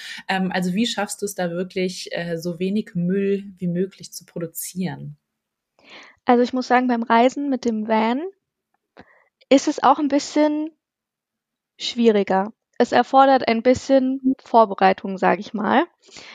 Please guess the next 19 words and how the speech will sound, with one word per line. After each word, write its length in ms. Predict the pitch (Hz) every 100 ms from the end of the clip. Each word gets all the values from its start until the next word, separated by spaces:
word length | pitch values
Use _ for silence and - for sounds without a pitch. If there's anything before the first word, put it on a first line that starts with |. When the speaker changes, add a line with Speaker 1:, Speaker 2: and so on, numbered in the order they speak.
| - _
Speaker 2:
Also 180 | 240 247
ich 100 | 277
mach 180 | 277
das 180 | 254 269
eigentlich 340 | - 247 247 -
immer 240 | 233 220
so, 340 | 226 254 285 302 _ _ _ _
dass 300 | 233 233 -
die, 320 | - 214 214
ähm, 380 | 214 - 208 208
Lebensmittel, 640 | 208 220 269 - 285 294 294
die 140 | 262
wir 100 | 262
mitnehmen, 380 | 262 254 254 254
die 100 | 233
besorge 480 | 214 214 208 214 220
ich, 220 | 214 - -
ähm, 340 | 202 202 202
vorher 560 | - 214 226 220 202